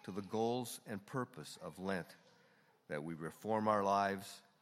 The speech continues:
and begin to produce good fruit worthy of the Lord. The kingdom of God is open to everyone, but there are standards and conditions for membership.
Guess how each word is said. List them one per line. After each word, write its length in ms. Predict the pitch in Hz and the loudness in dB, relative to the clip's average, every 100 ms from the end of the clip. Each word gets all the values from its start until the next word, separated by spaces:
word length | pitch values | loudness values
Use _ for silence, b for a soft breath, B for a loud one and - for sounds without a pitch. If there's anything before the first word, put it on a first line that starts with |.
| - | -10
and 120 | 101 | -4
begin 380 | 110 107 123 110 | -4 0 -2 -2
to 100 | 113 | -4
produce 480 | 113 107 95 - - 110 | -2 -2 -4 -8 -14 -6
good 200 | 117 110 | -4 -4
fruit 400 | - 135 104 76 - B B B B - | -2 0 0 -2 -12 B B B B -4
worthy 460 | 123 123 80 73 - - | 0 2 0 -6 -10 -10
of 140 | 85 | -6
the 80 | 90 | -4
Lord. 420 | 90 95 92 80 - B B B B _ b b b b b b _ | 0 0 0 -4 -10 B B B B _ b b b b b b _
The 80 | - | -8
kingdom 360 | 101 92 90 | -4 -2 -2
of 140 | 87 78 | -4 2
God 280 | 92 92 82 | 4 4 2
is 140 | 98 | -4
open 300 | 104 101 101 | -4 -2 -4
to 80 | 92 | 0
everyone, 520 | 107 107 95 85 78 82 b b b b b b | 0 0 -2 -4 -6 -10 b b b b b b
but 320 | 127 127 117 | 4 4 4
there 180 | 110 120 | 2 6
are 140 | 113 117 | 6 4
standards 680 | - 117 117 123 127 123 | 0 2 2 2 -2 -4
and 180 | 123 110 | -6 -6
conditions 720 | - 104 120 135 - 78 95 - | -4 -2 -2 -2 -4 -8 -10 -6
for 120 | 123 | -2
membership. 600 | 127 127 104 82 69 67 | 2 2 0 -4 -6 -8